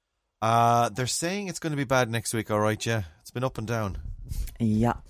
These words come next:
Speaker 1: Very warm. I'm actually in Cork next week. You'll be only over the road.
Speaker 2: What you doing in Cork?
Speaker 1: Uh,
Speaker 2: Go doing your job.
Speaker 1: I have to go for work. Yeah, I have to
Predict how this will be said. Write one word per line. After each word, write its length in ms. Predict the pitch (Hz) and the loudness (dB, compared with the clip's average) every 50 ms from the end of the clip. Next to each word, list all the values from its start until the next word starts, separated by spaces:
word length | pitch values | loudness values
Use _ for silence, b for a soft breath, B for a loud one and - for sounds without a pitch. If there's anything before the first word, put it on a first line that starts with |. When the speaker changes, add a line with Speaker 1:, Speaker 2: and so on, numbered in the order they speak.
| - - | -18 -16
Speaker 1:
Very 380 | 78 85 85 95 110 110 107 | -14 -8 -2 0 2 2 2
warm. 380 | 98 92 90 92 92 90 85 - - _ _ | 2 0 0 0 0 -2 -4 -8 -14 _ _
I'm 160 | - 151 190 233 | -2 -2 0 0
actually 220 | 220 - - 160 | -2 -2 -4 -4
in 40 | 135 - | 0 2
Cork 260 | 175 208 254 254 - | 4 4 4 4 2
next 220 | 277 113 - - | -2 -4 -2 -2
week. 280 | 107 101 90 85 - - - | -2 -2 -2 -4 -8 -10 -8
You'll 100 | 147 165 | -6 -2
be 80 | 214 | 0
only 180 | 208 185 175 151 | 0 2 2 2
over 160 | 127 110 117 | 2 2 0
the 80 | 127 131 | 0 2
road. 320 | 160 208 294 349 - - - _ _ _ _ _ _ _ _ _ _ _ _ _ _ _ _ _ _ | 2 2 2 0 -2 -6 -12 _ _ _ _ _ _ _ _ _ _ _ _ _ _ _ _ _ _
Speaker 2:
What 180 | - - - | -16 -12 -10
you 60 | - - | -8 -6
doing 240 | - 302 302 302 | -4 -4 -4 -4
in 80 | 311 320 | -6 -4
Cork? 380 | 311 330 349 370 294 - - - _ _ _ _ _ _ _ _ _ _ _ _ _ | -4 -4 -4 -4 -4 -8 -14 -20 _ _ _ _ _ _ _ _ _ _ _ _ _
Speaker 1:
Uh, 280 | - 123 135 135 - - 139 | 0 2 4 6 6 6 6
Speaker 2:
Go 60 | 277 | 4
doing 100 | 269 269 | 4 4
your 120 | 247 233 | 2 4
job. 340 | 196 233 269 320 - 240 - - | 4 2 2 2 0 -2 0 4
Speaker 1:
I 80 | 131 139 | 4 4
have 100 | 151 - | 4 2
to 80 | - | 0
go 240 | - - 156 151 143 | 2 6 6 6 6
for 220 | 131 - 147 151 147 | 4 4 4 4 4
work. 360 | 139 160 190 208 - - - - | 4 2 2 2 0 -6 -6 0
Yeah, 220 | 139 160 175 165 - | 2 4 4 4 6
I 100 | - 127 | 8 6
have 100 | 143 139 - | 6 6 6
to 200 | 151 147 139 | 4 4 4